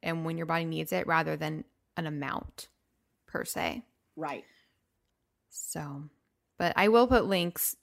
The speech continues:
Speaker 1: to some of the green powders that, um, if you just want to ensure that you're getting, like, a broad range of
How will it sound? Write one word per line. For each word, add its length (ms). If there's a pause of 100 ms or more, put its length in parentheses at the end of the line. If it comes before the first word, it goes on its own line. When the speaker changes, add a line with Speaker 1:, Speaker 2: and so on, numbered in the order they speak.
Speaker 1:
to 260
some 180
of 60
the 60
green 320
powders 580
that, 240 (100)
um, 360 (640)
if 100
you 80
just 140
want 200
to 120
ensure 640
that 120
you're 100
getting, 320
like, 320 (840)
a 80
broad 300
range 440
of 260